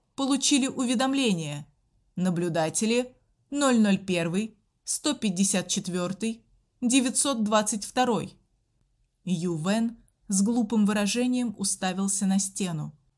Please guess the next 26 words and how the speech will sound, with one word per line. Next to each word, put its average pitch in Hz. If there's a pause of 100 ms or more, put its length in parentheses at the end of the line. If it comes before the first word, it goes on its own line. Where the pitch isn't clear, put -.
(280)
Ему 233
вдруг 214
стало 254
очень 226
жаль 226
бедных 160
наблюдателей. 165 (920)
В 165
маленькой 214
хижине. 175 (1300)
Заметив 196
уведомление 208
о 190
нарушении, 190
девятьсот 196
двадцать 202
второй 226
со 208
всех 220
ног 214
бросился 202
к -
ноль 196
ноль 196
первому. 165 (480)
«Босс!» 208